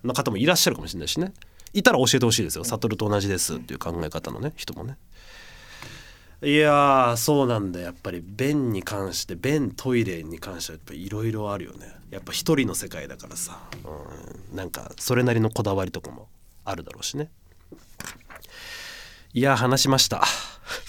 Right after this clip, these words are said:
<laughs> 話しちゃいましたね。ということで、ちょっとこれ本当にマジで知りたい。俺結構知りたい。みんなの、みんなのトイレ事情ですか？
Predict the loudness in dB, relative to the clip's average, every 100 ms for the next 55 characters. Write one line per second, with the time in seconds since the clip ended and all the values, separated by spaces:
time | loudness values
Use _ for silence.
0 | -12 -8 -6 -4 0 4 6 6 2 -2
1 | -14 -4 -2 -2 -4 -10 -12 -10 -8 -2
2 | 2 2 2 0 -2 -2 -2 -4 -10 -12
3 | -20 -20 -20 -20 -20 -20 -20 -20 -20 -20
4 | -20 -20 0 4 6 6 4 0 -6 -14
5 | -16 2 4 4 0 2 2 4 4 4
6 | 4 4 6 6 4 4 2 2 -2 -6
7 | -6 -8 -18 -20 -4 2 2 2 -2 -2
8 | -14 0 2 2 0 -4 -8 -8 -18 -20
9 | -20 -20 -10 -6 -2 -2 -2 -4 -10 -16
10 | -20 -20 -20 -20 -20 -20 -4 2 6 6
11 | 6 6 4 4 4 4 0 -2 -6 -8
12 | -8